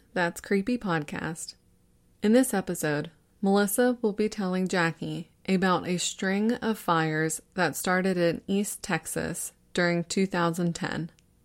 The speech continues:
What began as a potential accidental fire at a Baptist church turned into a manhunt for multiple perpetrators. Please be aware that this episode will discuss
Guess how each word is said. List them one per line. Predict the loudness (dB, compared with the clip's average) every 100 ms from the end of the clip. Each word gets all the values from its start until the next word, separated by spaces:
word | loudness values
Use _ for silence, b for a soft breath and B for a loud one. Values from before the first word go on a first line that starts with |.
| _ _ _ B B B B 2
What | 4
began | 4 2 4 6 6
as | 4 2 2
a | 2
potential | 2 -4 0 0 0 2 2 2
accidental | 0 -2 -2 0 2 2 0
fire | 0 2 2 2 0 -4 -2
at | 2
a | 2
Baptist | 4 4 2 0 -2 -2 -2
church | 0 0 -2 -10 -14 b b b _
turned | 0 4 6
into | 4 2 2
a | 2
manhunt | 2 2 2 0 -2 -4 -4 -10 -20
for | _ 0 2
multiple | 4 2 2 -4 2 0
perpetrators. | 2 2 2 -4 -4 -6 -2 -4 -4 -10 _ _ _ _ _ _ b b b b b b
Please | 4 6 6 6
be | 6
aware | 8 8 6
that | 2
this | 0 2
episode | 2 0 0 0 0 2
will | 2 2
discuss | 0 0 0 0 -2 -8